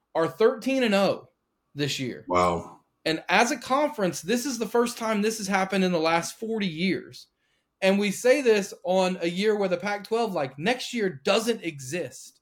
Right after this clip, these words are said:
Speaker 2: Right.
Speaker 1: It's
Speaker 2: It's
Speaker 1: kinda
Speaker 2: game over.
Speaker 1: crazy. It's kinda crazy. And I know that it went under the radar this weekend because they didn't play anyone good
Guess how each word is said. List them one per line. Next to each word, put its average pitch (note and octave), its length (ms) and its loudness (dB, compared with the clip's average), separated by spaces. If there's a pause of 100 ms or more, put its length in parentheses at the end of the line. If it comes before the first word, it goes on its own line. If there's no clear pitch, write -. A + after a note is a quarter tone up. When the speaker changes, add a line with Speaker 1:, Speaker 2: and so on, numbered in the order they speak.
(100)
Speaker 2:
Right. G#2 360 6
Speaker 1:
It's F3 120 -6
Speaker 2:
It's G3+ 120 -8
Speaker 1:
kinda - 160 2
Speaker 2:
game G#3+ 100 0
over. G#3+ 160 4
Speaker 1:
crazy. D#3 580 -2 (280)
It's - 80 -20
kinda C4+ 220 0
crazy. G#3 440 -4
And E3+ 120 0
I G3 80 0
know G#3 240 0
that F#3+ 160 2
it F#3+ 100 -2
went F#3+ 160 0
under F#3 160 2
the E3+ 100 0
radar E3+ 300 2
this D3+ 240 -8
weekend G3 360 -6
because D3+ 460 -2
they D#3+ 200 0
didn't E3+ 200 -2
play E3+ 140 -4
anyone D3 320 -2
good F#3 460 2